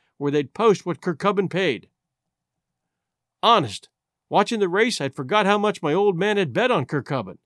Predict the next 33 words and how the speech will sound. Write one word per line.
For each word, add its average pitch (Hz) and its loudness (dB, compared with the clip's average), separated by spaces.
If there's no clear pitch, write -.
I'd 214 2
wanted 190 0
Kezar 170 2
to 123 -2
win 175 0
so 185 0
damn 190 -2
bad. 202 0
But 127 -8
now 208 2
it 196 0
was 151 0
all 190 2
over. 175 4
It 143 -6
was 110 -4
swell 175 0
to 160 0
know 233 4
we 180 4
had 175 4
the 147 2
winner. 175 0
"Wasn't 240 0
it 190 0
a 131 -4
swell 180 0
race, 127 0
Dad?" 240 -4
I 127 0
said 143 -2
to 135 -4
him. 92 -10